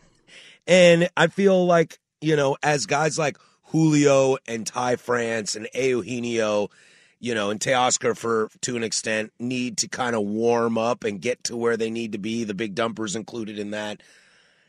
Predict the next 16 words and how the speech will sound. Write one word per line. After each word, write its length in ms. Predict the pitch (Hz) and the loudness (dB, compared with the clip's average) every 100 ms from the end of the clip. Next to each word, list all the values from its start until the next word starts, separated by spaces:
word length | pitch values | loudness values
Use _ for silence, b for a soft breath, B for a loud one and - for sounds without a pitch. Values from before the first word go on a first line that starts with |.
| b b b _ _ _ _ _ | b b b _ _ _ _ _
that 280 | 127 143 135 | 0 2 4
if 180 | 123 - | 2 -2
this 480 | 101 156 208 - | 0 4 6 4
guy 320 | 135 170 190 220 | 4 2 4 2
is 200 | 170 156 | 0 0
gonna 220 | 151 117 | 0 0
hold 420 | 101 165 196 160 | 4 6 6 4
you 220 | 170 170 | 2 4
up 240 | 165 220 - 143 | 6 4 -2 -4
until 380 | 139 131 170 | -2 0 0
you 180 | 190 165 | 2 -2
get 320 | 127 156 185 | 0 -2 0
there, 380 | 202 214 240 247 - _ _ _ _ _ _ _ _ _ _ | -2 0 0 -2 -10 _ _ _ _ _ _ _ _ _ _
that's 520 | 98 101 170 233 - - | -18 0 2 4 2 -2
not 300 | 233 240 170 | 0 0 2
bad. 520 | 190 190 113 78 | 2 4 0 -6